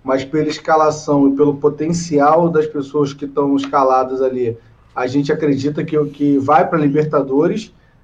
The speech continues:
É, a gente discutiu isso no começo do podcast.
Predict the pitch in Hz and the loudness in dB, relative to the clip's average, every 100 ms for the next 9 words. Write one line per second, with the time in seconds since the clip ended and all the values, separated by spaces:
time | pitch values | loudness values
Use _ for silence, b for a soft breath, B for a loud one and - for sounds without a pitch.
0 | - 143 143 143 139 139 139 156 - - | -8 -2 0 2 2 2 0 -4 -8 -8
1 | 170 165 - 156 143 151 151 - 151 139 | -6 -6 -8 -8 -6 -4 -6 -2 0 0
2 | 139 139 131 - | 0 0 0 -2